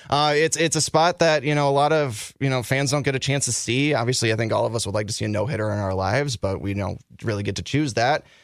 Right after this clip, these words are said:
He's young, twenty-six years old, hundred six pitches. I know, um, Sandy Alcantara, they tried to do the same thing with the Marlins, like,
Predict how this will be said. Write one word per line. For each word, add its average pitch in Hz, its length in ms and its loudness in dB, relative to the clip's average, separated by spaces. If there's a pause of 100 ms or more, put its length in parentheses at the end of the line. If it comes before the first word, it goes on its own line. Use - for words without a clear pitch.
(160)
He's 113 160 -2
young, 170 280 2
twenty-six 110 420 -2
years 113 140 0
old, 147 220 2
hundred 127 220 -2
six 113 200 -4
pitches. 147 680 2
I 117 160 0
know, 123 400 2
um, 107 300 2
Sandy 135 500 2
Alcantara, 139 840 2 (280)
they 113 120 0
tried 123 180 0
to 117 80 0
do 113 100 0
the 107 80 -2
same 123 240 0
thing 123 100 2
with 113 140 0
the 101 80 0
Marlins, 113 680 2
like, 107 340 0